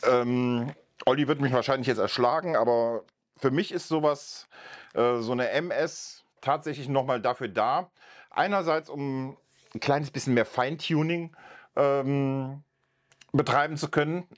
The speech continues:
Andererseits ist sie aber auch dafür da, um erstmal Probleme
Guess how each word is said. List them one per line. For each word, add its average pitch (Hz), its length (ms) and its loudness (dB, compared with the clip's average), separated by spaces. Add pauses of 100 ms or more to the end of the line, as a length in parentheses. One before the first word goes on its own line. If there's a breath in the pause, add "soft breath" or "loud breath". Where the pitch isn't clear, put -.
Andererseits 147 520 2
ist 151 120 -10
sie 165 100 2
aber 135 280 2
auch 117 140 -4
dafür 135 280 -4
da, 123 240 0
um 117 280 -10
erstmal 120 320 -4
Probleme 127 720 -2